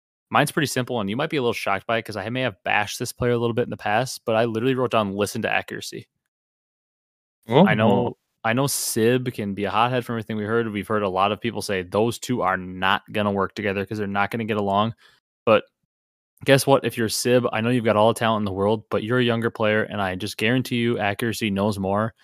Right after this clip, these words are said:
Speaker 1: in game than you do about how to play and the correct way to play and really how to build a team that's successful. Uh, and I don't know too much about Pred, uh, or who the heck is the other player on the team? Why am I blanking? Mac.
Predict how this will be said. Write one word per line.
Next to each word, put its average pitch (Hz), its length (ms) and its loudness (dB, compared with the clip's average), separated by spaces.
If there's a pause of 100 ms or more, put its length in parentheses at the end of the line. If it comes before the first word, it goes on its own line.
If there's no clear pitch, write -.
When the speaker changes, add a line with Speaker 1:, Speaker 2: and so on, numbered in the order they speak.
(220)
Speaker 1:
in 113 220 0
game 107 400 -2
than 98 200 -2
you 98 120 -4
do 110 180 -2
about 98 220 -2
how 101 120 2
to 98 80 0
play 104 280 0
and 98 100 -4
the 98 80 -10
correct 101 260 -2
way 104 80 -4
to 98 60 -6
play 101 200 -4
and 95 80 -4
really 104 140 -2
how 98 100 -2
to 95 80 -4
build 101 280 -2
a 98 40 -8
team - 300 -10
that's 98 140 -8
successful. 107 600 -2 (380)
Uh, 98 240 4 (100)
and 139 100 4
I 139 40 6
don't 147 120 6
know 131 80 4
too 131 120 -2
much 127 180 0
about 107 280 -2
Pred, 110 400 2 (480)
uh, 92 280 0
or 101 1120 -2
who 127 80 -4
the 123 60 -2
heck 123 80 -4
is 120 60 -6
the 123 80 -2
other 117 60 -2
player 120 160 -2
on 117 60 -2
the 110 60 -6
team? 120 140 -6
Why 117 140 -2
am - 20 0
I - 20 -2 (160)
blanking? 101 140 -6
Mac. 104 420 2